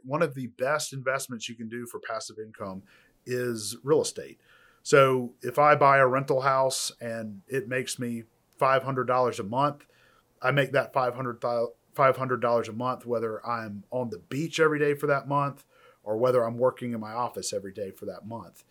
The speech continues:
And as long as I can keep the place in good condition and keep it repaired and have good tenants, that's gonna keep happening. Um,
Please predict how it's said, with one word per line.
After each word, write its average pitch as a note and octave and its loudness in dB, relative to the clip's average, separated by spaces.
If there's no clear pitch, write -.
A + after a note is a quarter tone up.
And A#2+ 0
as B2 0
long C#3 2
as B2 0
I A#2+ 2
can G#2+ -6
keep F3+ 2
the C#3+ 4
place D3+ 4
in C3+ 0
good C#3 2
condition D3+ 2
and C3 -4
keep C#3+ -6
it C3+ 6
repaired C#3+ 4
and C3+ 0
have C3 -2
good B2+ -2
tenants, E3 -2
that's B2+ -2
gonna A#2 -2
keep - -10
happening. A2 -10
Um, A2+ 0